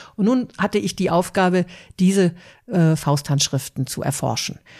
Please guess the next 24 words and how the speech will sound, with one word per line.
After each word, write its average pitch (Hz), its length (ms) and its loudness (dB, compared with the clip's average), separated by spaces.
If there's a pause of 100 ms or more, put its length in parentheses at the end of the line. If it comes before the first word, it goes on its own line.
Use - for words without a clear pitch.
(260)
Und 175 80 0
das 180 140 2
war 196 120 2
zu 196 120 -2
einer 175 140 2
Zeit, 180 300 -2
als 185 140 -4
die 202 80 -4
Mauer 208 260 0
noch 135 200 -2
stand. - 420 -8 (360)
Das 170 180 -2
heißt, 175 260 0
es 175 140 -4
war 170 120 0
verbunden 180 540 0
auch 175 240 -2
mit 175 220 2
der 165 240 2 (300)
ungewöhnlichen 202 960 2 (400)
Erfahrung, 180 640 2 (220)
ein 160 180 2
Dauervisum 196 960 2
für 165 440 2